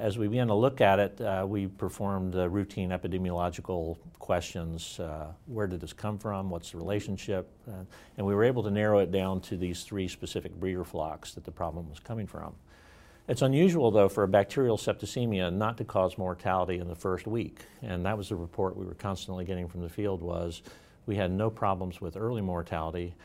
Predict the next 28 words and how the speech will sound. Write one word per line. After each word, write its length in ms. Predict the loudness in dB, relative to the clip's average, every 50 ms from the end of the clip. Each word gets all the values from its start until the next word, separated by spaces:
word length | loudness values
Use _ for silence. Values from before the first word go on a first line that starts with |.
| -20 -18 -10
but 120 | -10 -8 -6
the 60 | -2
birds 280 | 0 2 2 0 0 -2
were 120 | -4 -2
dying 540 | 0 0 0 0 -2 -2 -4 -4 -4 -6 -8 -10 -10 -6
at 220 | -6 -6 -6 -6 -10 -10
thirty-five 540 | -6 -4 -4 -4 -4 -4 -4 -4 -4 -6 -8
to 80 | -10
forty 340 | -16 -12 -8 -6 -4 -4 -4
days 240 | -2 -2 -4 -4 -6
of 80 | -8 -8
age. 400 | -6 -4 -6 -6 -8 -12 -18 -20 -20 -20 -20 -20 -16 -8
It 40 | -4
doesn't 220 | -2 0 0 2
make 160 | 0 0 0
sense 360 | -2 -2 -4 -4 -4 -4 -6 -8
for 180 | -6 -4 -2
a 20 | 0
bacteria 460 | 0 -2 -2 -2 -2 0 0 0 0
that 100 | -2 -4
comes 200 | -4 -6 -6 -6
from 160 | -6 -6 -6
a 60 | -4 -2
breeder 300 | -2 -2 0 0 -2 -4
flock 500 | -4 -4 -4 -2 -2 -4 -6 -10 -16 -20 -20 -20 -20 -20 _ _ _ -14 -6
to 120 | -2 -2 0
not 360 | 2 2 2 0 0 -2 -6
kill 360 | -2 -2 0 0 0 -2